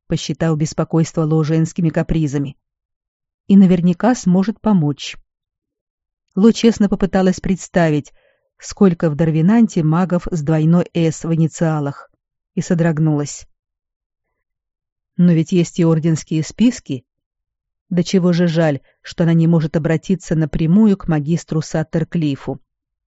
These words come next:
Мало того, что они расстались не лучшим образом, так ещё руденхольмский убийца может оказаться кем-то из верхушки ордена. Думать об этом было противно и жутко,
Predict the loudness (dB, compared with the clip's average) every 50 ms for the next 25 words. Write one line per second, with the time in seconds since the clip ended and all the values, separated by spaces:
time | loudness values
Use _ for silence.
0 | _ _ _ _ -2 2 2 2 2 0 0 -2 -2 -2 -2 -4 -4 -4 -2 0
1 | 0 0 0 -2 -4 -4 -2 -2 -2 0 -2 -4 -6 -8 -4 -2 0 2 2 0
2 | -2 -2 -2 0 2 2 2 2 0 0 0 0 0 0 -2 _ _ _ _ _
3 | _ _ -4 -2 0 2 0 0 2 2 2 2 2 2 2 0 0 2 2 2
4 | 2 2 0 -2 -2 0 0 0 0 0 -2 -2 -2 -2 -2 0 0 0 0 -2
5 | -2 -4 -6 -4 -4 -2 -2 -2 -2 -2 -4 -8 -10 -10 -8 _ -2 0 0 0
6 | 0 0 -2 -2 -2 -4 -4 -4 -4 -4 -4 -4 -4 -4 -6 -4 -2 0 0 -2
7 | -2 -2 -4 -4 -4 -6 -8 _ _ _ _ _ _ _ _ _ _ _ _ _
8 | _ _ _ _ _ _ _ _ _ _ _ _ _ _ _ -2 2 4 6 6
9 | 4 4 4 4 2 2 2 2 2 2 2 2 2 0 0 0 0 -2 -2 -2
10 | -2 -4 -2 0 2 2 2 2 2 2 2 2 0 0 -2 -4 -4 -4 -4